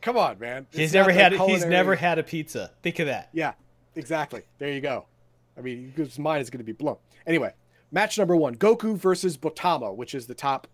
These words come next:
Speaker 1: picture right below me. Now, Botamo is a sumo-like fighter. Uh, all of his blows are absorbed into his squishy body.
Speaker 2: He looks like an evil
Speaker 1: And
Speaker 2: version of Winnie the Pooh.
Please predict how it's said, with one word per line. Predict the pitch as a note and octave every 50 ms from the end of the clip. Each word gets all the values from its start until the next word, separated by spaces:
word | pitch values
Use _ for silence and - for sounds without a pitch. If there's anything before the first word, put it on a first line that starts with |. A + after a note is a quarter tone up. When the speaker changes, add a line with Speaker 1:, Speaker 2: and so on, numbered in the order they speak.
| _
Speaker 1:
picture | - C#3+ C3+ - - A#2+ A2 G2+ _ _ _ _ _ -
right | B2 B2 A#2
below | A#2+ A2+ A2 G2
me. | F2+ - _ _ _ _ _ _ _ _ _ - _
Now, | - D#3+ E3 D#3
Botamo | D3+ F3 F3+ F3+ B3 D#4 D#4 C4
is | A3+ F3+
a | F#3+
sumo-like | - - A#3 G#3 G#3 G3 F#3 F3+ E3
fighter. | - - D#3 C3 A2 G2 - - - - -
Uh, | D3+ D#3 D3+
all | D3 D3 F#3 A3+ A#3+ A3+
of | G3+
his | G#3 E3+ C3+
blows | B2 E3+ F#3+ G3+ G3+ G3 E3+
are | F3+ E3 D#3
absorbed | D3 C#3 A#2 D3 E3+ F#3 F#3+ E3+ D#3
into | E3+ D#3+ D#3 D3+ D3+
his | D3 D3 C#3 C3 A#2+ - - _ _ _ _ _ _
squishy | - - - - - - E3+ D#3+ - E3 D#3
body. | C3 C#3+ C3+ C3 A#2+ G2+
Speaker 2:
He | F3+ A3
looks | B3 D4+ - -
like | F#4+ - -
an | - -
evil | D#3 F3 G3+ G3 G#3
Speaker 1:
And | F#3 -
Speaker 2:
version | F3+ F#3+ F#3+ - F3
of | D3
Winnie | D3 D3+ D#3 D#3
the | C3+ B2+
Pooh. | - - C3 A2 F2+